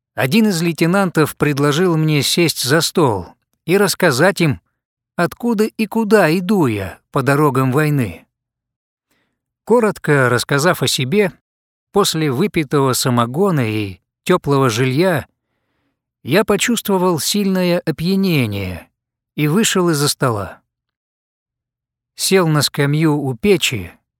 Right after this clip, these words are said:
и блаженно задремал. Сквозь дрему слышу, как офицерская молодёжь делится впечатлениями об участии в пятнадцатикилометровом пробеге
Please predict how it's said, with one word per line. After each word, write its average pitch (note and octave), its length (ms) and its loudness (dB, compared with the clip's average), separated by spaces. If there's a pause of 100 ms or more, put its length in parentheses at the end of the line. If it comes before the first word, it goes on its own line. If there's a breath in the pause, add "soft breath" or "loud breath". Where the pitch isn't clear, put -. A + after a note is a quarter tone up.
(760)
и F#3+ 80 -4
блаженно F3 720 0
задремал. C3+ 840 -2 (1600)
Сквозь C#3+ 420 0
дрему C#3+ 720 0 (300)
слышу, E3+ 580 -2
как D3+ 200 -4
офицерская D3+ 760 0
молодёжь C#3 540 0
делится F3+ 500 0
впечатлениями E3 1040 -2 (400 soft breath)
об C3+ 160 0
участии E3+ 600 2
в - 100 -10
пятнадцатикилометровом D#3+ 1400 0
пробеге D3 680 2